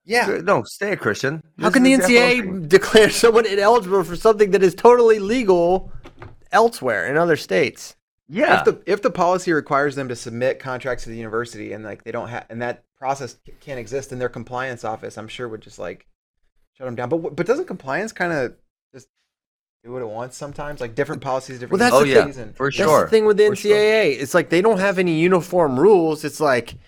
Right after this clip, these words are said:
Speaker 3: N C State will have a rule and, and U V A's rule will be different than Gardner Webb's. Then they're all, they're all different. There's, like,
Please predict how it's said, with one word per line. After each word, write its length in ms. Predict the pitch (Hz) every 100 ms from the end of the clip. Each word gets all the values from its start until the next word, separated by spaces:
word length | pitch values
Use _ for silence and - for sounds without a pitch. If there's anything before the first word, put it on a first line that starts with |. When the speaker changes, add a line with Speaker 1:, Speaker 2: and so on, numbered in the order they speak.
| _ _ _ _
Speaker 3:
N 160 | 139 180
C 220 | 190 185
State 320 | - 170 202
will 100 | 190
have 220 | 165 160
a 100 | 160
rule 440 | 147 139 165 190 190
and, 180 | 143 143
and 420 | 139 135 131 117 104
U 180 | 170
V 160 | 175 175
A's 280 | 175 185 156
rule 240 | 151 180
will 80 | 180
be 160 | 160 165
different 540 | 131 151 185 180 175
than 480 | 147 139 131 123 - _ _ - - 113
Gardner 420 | 135 165 175 160
Webb's. 460 | 131 147 185 160
Then 180 | 143 143 -
they're 200 | 147 202
all, 380 | 240 220 170 _ -
they're 120 | 226
all 100 | 277
different. 480 | 220 240 123 101 131
There's, 200 | 170 165
like, 220 | 180